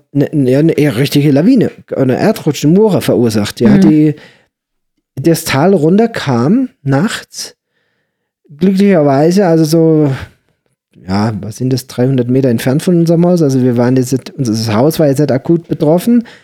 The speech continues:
Speaker 1: nur unser Weg. Und, und hat da also Felsbrocken, ich sag mal, in, also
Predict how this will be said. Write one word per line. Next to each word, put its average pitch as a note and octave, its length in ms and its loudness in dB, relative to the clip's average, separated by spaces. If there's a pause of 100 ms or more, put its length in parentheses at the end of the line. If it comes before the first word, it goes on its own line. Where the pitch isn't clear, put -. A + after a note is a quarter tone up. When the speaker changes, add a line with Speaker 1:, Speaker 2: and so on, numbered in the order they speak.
(180)
Speaker 1:
nur E3+ 160 2
unser C3+ 280 0
Weg. F3 320 0 (580)
Und, E3 460 0 (100)
und C3+ 220 0
hat F3 220 -2
da G3+ 200 2
also D#3+ 360 0
Felsbrocken, F#3 1120 -2 (240)
ich C#3 140 -6
sag D3+ 180 0
mal, F3 320 0 (960)
in, C3 260 -6 (400)
also G3+ 240 -6